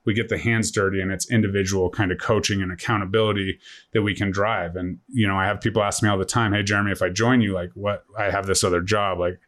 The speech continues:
it's, it's on your terms, right? But I'm gonna be there to help you when you raise your hand."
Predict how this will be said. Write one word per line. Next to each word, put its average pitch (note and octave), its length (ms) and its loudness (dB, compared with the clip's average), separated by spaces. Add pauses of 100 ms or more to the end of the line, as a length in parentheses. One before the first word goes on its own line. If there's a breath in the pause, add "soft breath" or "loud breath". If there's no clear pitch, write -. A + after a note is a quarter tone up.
(360 soft breath)
it's, - 360 -4 (100)
it's A#2+ 180 0
on A2+ 160 2
your G#2 160 4
terms, G#2+ 600 2
right? G2+ 280 2
But A2 80 0
I'm G#2 160 2
gonna A2 140 4
be G#2 160 0
there G2 180 2
to F2+ 120 -2
help G#2+ 280 -2
you F#2+ 120 -2
when F#2+ 160 -2
you F2+ 100 -4
raise F2+ 240 0
your E2+ 80 -8
hand." F2 440 -4